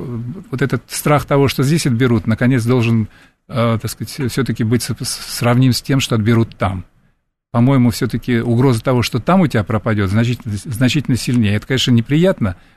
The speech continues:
выбирать между плохо и очень плохо. Но я думаю, что всё-таки бизнесмен — это человек, который считает, и расчёт в, в большинстве случаев показывает, что здесь всё-таки спокойнее и надёжнее.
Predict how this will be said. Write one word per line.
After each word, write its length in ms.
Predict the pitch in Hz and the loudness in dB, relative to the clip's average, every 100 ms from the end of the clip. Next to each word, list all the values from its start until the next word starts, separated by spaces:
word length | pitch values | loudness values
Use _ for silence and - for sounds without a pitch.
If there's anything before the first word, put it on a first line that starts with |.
| - | -4
выбирать 380 | 113 131 113 | 0 2 2
между 360 | 120 113 110 107 - - _ _ _ _ _ _ | 2 2 2 -2 -4 -20 _ _ _ _ _ _
плохо 300 | 156 160 139 | 2 2 2
и 160 | 127 143 | 2 4
очень 320 | 143 - 131 | 2 2 -2
плохо. 460 | - 117 104 113 104 _ _ _ _ - | 0 -2 -2 -8 -12 _ _ _ _ -2
Но 320 | 131 143 139 | 2 4 2
я 160 | 135 135 | 2 2
думаю, 260 | 143 139 | 4 2
что 240 | 127 - 127 | 2 -2 -4
всё-таки 520 | - 131 117 123 120 | -2 -4 -2 0 2
бизнесмен — 480 | 104 117 120 - 131 | 2 2 2 2 2
это 120 | 113 | 2
человек, 200 | - 123 | -2 -2
который 300 | 127 127 120 | -2 -2 0
считает, 520 | - - - 170 113 - _ _ _ _ - | 0 -2 0 0 0 -4 _ _ _ _ -6
и 180 | 139 151 151 135 - _ - | -4 -4 -6 -8 -8 _ -4
расчёт 440 | 143 147 180 170 | 0 2 2 0
в, 180 | 120 123 113 113 - | 0 0 -2 -6 -6
в 120 | 131 | -2
большинстве 400 | 131 - 156 170 | 0 0 0 0
случаев 340 | 139 143 - 131 | 0 0 0 -2
показывает, 500 | 131 117 120 104 101 | -2 0 0 0 0
что 200 | - 110 | -2 -2
здесь 280 | 104 143 143 | 0 2 0
всё-таки 560 | - 135 120 - 107 - | 0 -2 -2 -6 -10 -12
спокойнее 760 | - - 104 - 120 110 104 | -12 -6 -6 -2 2 2 2
и 100 | 107 | 2
надёжнее. 560 | 110 101 98 87 92 95 | 0 0 -2 -6 -8 -12